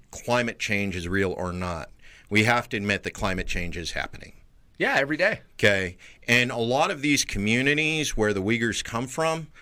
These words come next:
Speaker 1: are being affected by this climate change, which means they're
Speaker 2: Okay.
Speaker 1: dealing with drought, which means they're migrating.
Speaker 2: So they're,
Speaker 1: So they're picking
Speaker 2: their
Speaker 1: up and
Speaker 2: way of
Speaker 1: moving,
Speaker 2: life
Speaker 1: and
Speaker 2: is
Speaker 1: they're
Speaker 2: being
Speaker 1: moving
Speaker 2: affected.
Speaker 1: into these areas where there is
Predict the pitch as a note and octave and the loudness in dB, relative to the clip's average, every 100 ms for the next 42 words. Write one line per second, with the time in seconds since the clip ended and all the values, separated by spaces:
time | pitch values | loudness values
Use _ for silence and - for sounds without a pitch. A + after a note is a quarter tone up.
0 | - - G#2+ A#2+ A#2 - A#2 - F2 F2 | -6 -2 2 2 2 0 -2 -2 -4 -4
1 | D#2+ D#2 - F#2 E2+ D#2 - D2 C#2 - | -4 -4 -8 -8 -10 -8 -10 -10 -12 -10
2 | F#2 A#2 A2+ C3 A#2+ A#2 B2 A#2 G#2+ - | -6 -2 0 0 2 2 2 2 -2 -2
3 | G#2 G2+ F2 F2+ F2+ A2 G2+ F2+ F#2 G2 | 0 0 0 -6 -4 -2 -2 -4 -2 0
4 | G2 F2 E2 C#2+ - - - - - - | 0 -2 -8 -10 -16 -20 -20 -20 -18 -4
5 | - E3 D#3 E3+ B2+ C3+ C3+ F3+ C3+ F3+ | 2 4 6 6 6 4 4 2 6 6
6 | - G3 - D3+ E3 C3+ F#3 - - B2+ | 6 6 4 6 6 6 6 4 2 2
7 | A#2+ G#2+ D3 E3 - E3 C#3+ C3+ D3 C3 | 2 4 4 4 2 4 2 2 2 0
8 | B2+ A2 A2+ G2+ A#2 B2+ D#3 D#3 G#2+ F2+ | 0 0 2 0 0 2 4 4 2 0
9 | F2 F2+ - - - - - - G2+ G#2+ | -2 -4 -6 -10 -20 -20 -20 -16 -4 2
10 | A#2+ A#2 A2+ A2+ G#2 F2+ E2+ B2+ C3+ B2 | 4 4 2 0 -4 -4 2 4 4 2
11 | G#2 - | 0 -2